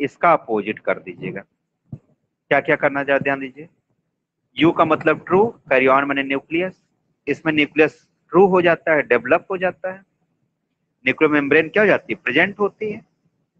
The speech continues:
well developed nucleus होता है इसमें, ठीक है।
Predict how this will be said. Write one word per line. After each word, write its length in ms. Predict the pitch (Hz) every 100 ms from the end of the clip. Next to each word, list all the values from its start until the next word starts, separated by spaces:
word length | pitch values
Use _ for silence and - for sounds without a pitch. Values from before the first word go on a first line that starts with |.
| _ _ _ -
well 180 | 151 165
developed 400 | 170 160 175 170
nucleus 460 | 165 - 175 175 180
होता 220 | 170 175
है 60 |
इसमें, 300 | 165 _ _ _ _ _ _ _ _ _ _ _ _ _ _ _ _ _ _ 247
ठीक 120 | 226
है। 140 | 254